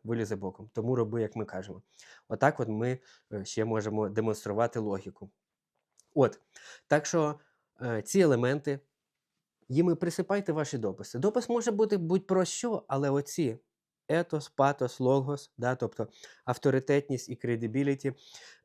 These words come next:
е, потім емоційний конект, чому я тобі емпатизую,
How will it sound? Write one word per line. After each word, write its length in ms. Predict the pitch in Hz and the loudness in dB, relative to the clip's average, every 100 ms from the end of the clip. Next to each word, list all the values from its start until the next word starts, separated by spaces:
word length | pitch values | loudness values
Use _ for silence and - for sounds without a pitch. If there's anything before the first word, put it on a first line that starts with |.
| 127 | 0
е, 400 | 117 110 107 101 | 2 2 0 -2
потім 420 | - 113 113 101 - _ | -2 -2 -2 -4 -12 _
емоційний 720 | - 117 120 - 123 113 107 101 | -4 -2 -2 -2 -2 0 -2 -4
конект, 400 | - 120 117 - | -2 -2 -2 -4
чому 240 | 113 113 | -6 -2
я 120 | 107 | -2
тобі 380 | 101 107 104 98 - | -2 -6 -4 -6 -8
емпатизую, 800 | 113 110 110 113 107 127 139 131 | -10 -6 -4 -4 -4 -2 0 -2